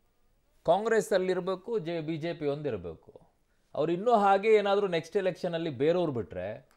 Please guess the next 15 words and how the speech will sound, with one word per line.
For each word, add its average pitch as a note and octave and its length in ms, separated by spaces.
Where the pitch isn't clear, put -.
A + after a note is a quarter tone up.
ಜೆ A#2+ 180
ಡಿ D#3+ 140
ಎಸ್ನ C3 220
ಕತೆ B2 220
ಮುಗಿದೋಗುತ್ತೆ B2+ 540
ಹಳೆ F#2+ 120
ಮೈಸೂರಲ್ಲಿ. F2+ 540
ಹಾಗಾಗಿ D3 320
ಈಗಲೇ A#3 200
ಬಿ G3+ 120
ಜೆ G#3+ 200
ಪಿ G#3+ 240
ಜೊತೆಗೆ F#3+ 300
ಸೆಟಪ್ F#3 420
ಮಾಡ್ಕೊಂಡ್ಬಿಟ್ರೆ A#2 680